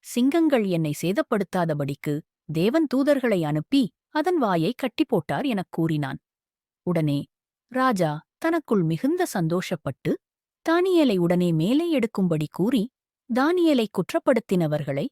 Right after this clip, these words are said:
அந்த கெபியிலே போட கட்டளையிட்டார். சிங்கம் அவர்கள் மேல் பாய்ந்து அவர்கள் எலும்புகளையெல்லாம் நொறுக்கிப் போட்டது. பின் ராஜா எல்லா ஜனங்களுக்கும் பாஷைக்காரருக்கும்,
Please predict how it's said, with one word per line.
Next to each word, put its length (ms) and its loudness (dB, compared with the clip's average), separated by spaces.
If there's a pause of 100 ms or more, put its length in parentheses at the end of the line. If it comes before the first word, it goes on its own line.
(120)
அந்த 280 0 (100)
கெபியிலே 520 4
போட 340 0
கட்டளையிட்டார். 800 -2 (500)
சிங்கம் 480 2 (220)
அவர்கள் 400 2
மேல் 280 0
பாய்ந்து 460 -2 (240)
அவர்கள் 400 0
எலும்புகளையெல்லாம் 1040 0
நொறுக்கிப் 420 0
போட்டது. 400 -6 (560)
பின் 200 2
ராஜா 500 0 (220)
எல்லா 300 0 (140)
ஜனங்களுக்கும் 640 2
பாஷைக்காரருக்கும், 1040 -2